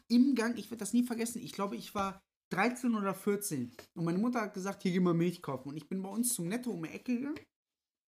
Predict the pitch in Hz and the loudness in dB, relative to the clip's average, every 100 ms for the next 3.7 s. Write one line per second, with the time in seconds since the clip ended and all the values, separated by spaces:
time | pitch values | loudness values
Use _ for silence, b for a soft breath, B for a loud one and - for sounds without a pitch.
0 | _ _ 185 170 170 - - 156 165 180 | _ _ 2 2 -2 -8 -14 -4 -2 -2
1 | 175 - 170 127 131 156 165 165 160 165 | -4 -6 -6 -8 -8 -4 -4 -4 -6 -6
2 | 185 202 160 143 139 143 - - 240 254 | -4 -2 -2 -2 -2 -6 -2 0 2 0
3 | 269 269 302 - 330 415 | -4 -2 -2 -4 -8 -12